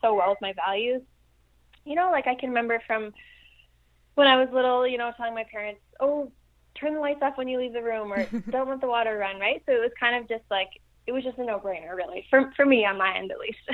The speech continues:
Speaker 1: <laughs>
Speaker 2: Yeah, I, <laughs> that sounds like a great out-of-college job. Um,
Speaker 1: Exactly.
Speaker 2: <laughs> yeah.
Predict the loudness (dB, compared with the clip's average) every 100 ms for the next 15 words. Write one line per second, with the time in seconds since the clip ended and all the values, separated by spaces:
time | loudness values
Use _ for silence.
0 | -2 -2 -8 -8 -8 -8 -8 -14 -20 -20
1 | -20 -10 -2 0 2 0 0 -2 -2 -6
2 | -18 -8 -2 0 4 6 6 4 2 2
3 | 2 2 2 -2 -12 -16 0 4 6 4
4 | 2 2 2 0 -2 -2 0 2 2 0
5 | -4 -14 -20 -20 -12 -2 4 4 6 6
6 | 6 4 -4 6 10 12 10 8 2